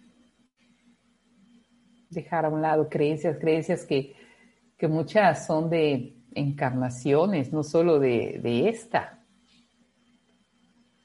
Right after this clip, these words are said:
Y, y la personalidad quiere reafirmarse ella misma,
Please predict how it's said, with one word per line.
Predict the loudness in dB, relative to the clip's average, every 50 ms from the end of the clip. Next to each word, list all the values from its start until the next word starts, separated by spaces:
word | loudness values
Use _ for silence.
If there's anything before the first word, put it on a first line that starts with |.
| _ _ _ _ _ _ _ _ _ _ _ _ _ _ _ _ _ _ _ _ _ _ _ _ _
Y, | 2 4 4 6 6 6 4 4 2 0 -2 -6 -16 -20 _ _ _ _ _ _ _ _ _ _ _ _ _ _ _ _ _ _ _ _ _ _ _ _ _ _ _ _ _ _ _ _ _ _
y | 0 2
la | 4 4 4 4
personalidad | 2 0 2 0 0 0 0 2 4 4 6 8 8 6 6 4 -4 -4
quiere | -2 -2 0 0 0 -2
reafirmarse | 0 2 2 0 0 -2 -4 -4 -2 -2 -2 -2 -2 -4 -4 -6 -6 -6
ella | -4 -4 -6 -6 -4
misma, | -6 -6 -8 -10 -14 -18 -20 -20 -20